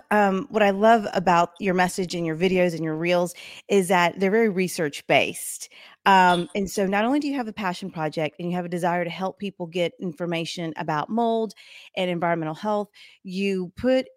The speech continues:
you implement a lot of research. And I attribute that to your background. So share a little bit,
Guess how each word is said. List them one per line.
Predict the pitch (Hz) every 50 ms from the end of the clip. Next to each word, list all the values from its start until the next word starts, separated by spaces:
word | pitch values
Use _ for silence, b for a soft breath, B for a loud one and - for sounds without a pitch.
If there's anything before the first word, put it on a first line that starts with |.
| _
you | - - - 214 202 -
implement | - 277 269 269 254 220 202 185 170 170 -
a | 180
lot | 180 170 170
of | 170 160 156 156
research. | 170 175 170 - - 160 120 - -
And | 190 185 - -
I | 233 277
attribute | 302 285 - - 240 214 -
that | 196 - -
to | - -
your | 190 175
background. | 175 180 - - - 165 160 170 151
So | - 190
share | - - 269 269 277
a | 269
little | 254 240 233 226 214
bit, | 202 214 208 202